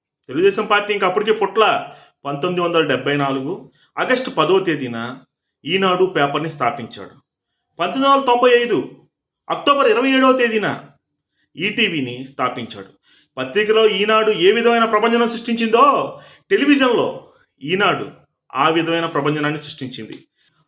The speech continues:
నాలుగు సౌత్ ఫిల్మ్‌ఫేర్ అవార్డ్స్, ఐదు నంది అవార్డులు, ఒక నేషనల్ ఫిల్మ్ అవార్డు నువ్వే కావాలి సినిమాకి. ఇటువంటి ఎన్నో ఆయన చరిత్ర.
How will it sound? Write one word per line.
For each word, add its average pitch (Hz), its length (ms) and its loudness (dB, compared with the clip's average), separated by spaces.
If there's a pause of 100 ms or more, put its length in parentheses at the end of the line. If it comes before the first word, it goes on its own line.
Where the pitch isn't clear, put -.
(120)
నాలుగు 220 440 0
సౌత్ 233 360 -2
ఫిల్మ్‌ఫేర్ 226 420 -2
అవార్డ్స్, 208 420 0 (1000)
ఐదు 277 300 2
నంది 226 340 2
అవార్డులు, 135 480 0 (720)
ఒక 139 160 -6
నేషనల్ 185 640 0
ఫిల్మ్ 180 280 -4
అవార్డు 127 480 -2 (320)
నువ్వే 139 280 0
కావాలి 135 360 0
సినిమాకి. 107 500 -14 (500)
ఇటువంటి 262 360 0 (100)
ఎన్నో 302 220 4
ఆయన 330 300 4
చరిత్ర. 254 400 0